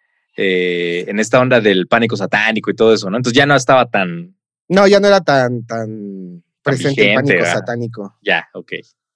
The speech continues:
Speaker 1: Pero igual se sacaron de onda de que escuchabas las madres.
Speaker 2: Sí, pero, pues, también la chica era medio poser porque le gustaban los Backstreet Boys y,
Speaker 1: <laughs>
Speaker 2: y, y le gustaba el fútbol. O sea,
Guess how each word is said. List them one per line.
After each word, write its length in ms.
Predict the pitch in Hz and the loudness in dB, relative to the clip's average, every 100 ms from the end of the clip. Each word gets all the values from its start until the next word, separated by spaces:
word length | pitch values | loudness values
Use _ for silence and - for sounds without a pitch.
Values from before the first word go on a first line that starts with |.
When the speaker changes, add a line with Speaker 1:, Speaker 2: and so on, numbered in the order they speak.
| _ _ _ | _ _ _
Speaker 1:
Pero 140 | - 110 | 0 2
igual 180 | 120 123 | 2 0
se 80 | 123 | 0
sacaron 340 | 117 117 113 | 2 2 2
de 60 | 120 | 2
onda 140 | 117 | 2
de 60 | 90 | 0
que 60 | 92 | -2
escuchabas 360 | - - 101 | -6 -2 0
las 120 | 92 | 0
madres. 380 | 95 101 90 - - | 0 0 0 -6 -8
Speaker 2:
Sí, 340 | 143 185 202 175 - | 2 2 2 -4 -2
pero, 220 | 180 175 | 4 4
pues, 120 | 170 | 2
también 240 | - 233 269 | 0 0 0
la 60 | 254 | 0
chica 220 | 240 233 | 0 2
era 100 | 208 | 4
medio 240 | 151 139 | 2 0
poser 320 | 127 151 143 | 0 -2 -2
porque 340 | 120 107 107 101 | -4 -10 -6 -6
le 80 | 107 | -6
gustaban 320 | 107 127 131 | -6 -4 -4
los 140 | 113 | -4
Backstreet 360 | 113 120 120 - | -6 -8 -8 -2
Boys 360 | - - - | 0 0 -4
y, 40 | - | -2
Speaker 1:
<laughs> 880 | 214 151 160 - - 117 143 131 | -2 0 -4 -4 -6 -2 0 2
Speaker 2:
y, 20 | 131 | 2
y 40 | |
le 80 | 127 | 0
gustaba 300 | 127 139 131 | 0 0 0
el 60 | 131 | -4
fútbol. 340 | 131 123 110 | -8 -4 -4
O 40 | 113 | -2
sea, 280 | 131 117 | -4 -4